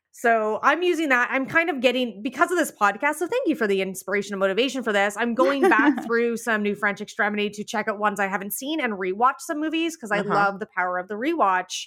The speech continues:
Speaker 1: Um, my least favorite is High Tension, 'cause for me, that
Speaker 2: Oh,
Speaker 1: is a
Speaker 2: okay.
Speaker 1: one watch only movie. Um,
Speaker 3: Mm-hmm,
Speaker 1: so I
Speaker 3: mm-hmm.
Speaker 1: would say, um, definitely Martyrs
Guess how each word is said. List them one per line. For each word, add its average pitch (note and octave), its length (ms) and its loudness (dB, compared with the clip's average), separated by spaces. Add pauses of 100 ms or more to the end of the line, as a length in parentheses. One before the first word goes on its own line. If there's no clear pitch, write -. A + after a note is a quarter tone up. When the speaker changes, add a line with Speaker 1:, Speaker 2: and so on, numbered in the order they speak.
(100)
Speaker 1:
Um, A3 360 2 (680)
my C4 220 2
least D4+ 460 0
favorite D#4+ 320 2
is D#4 160 -2
High B3+ 160 4
Tension, A3+ 420 -2 (180)
'cause A#3 200 0
for A#3+ 120 -4
me, A#3+ 180 2
that A#3 200 4
Speaker 2:
Oh, A3 40 4
Speaker 1:
is G#3+ 120 0
a A3 120 0
Speaker 2:
okay. F#3+ 40 -2
Speaker 1:
one G3+ 220 2
watch G3 260 0
only G3+ 260 -2
movie. C#4 460 -2 (460)
Um, A3 260 4
Speaker 3:
Mm-hmm, G3+ 180 -2
Speaker 1:
so B3 200 2
I A#3+ 160 4
Speaker 3:
mm-hmm. - 80 0
Speaker 1:
would F#4 180 0
say, A3 640 2 (140)
um, G3 580 2
definitely A3+ 300 0
Martyrs C4+ 960 -2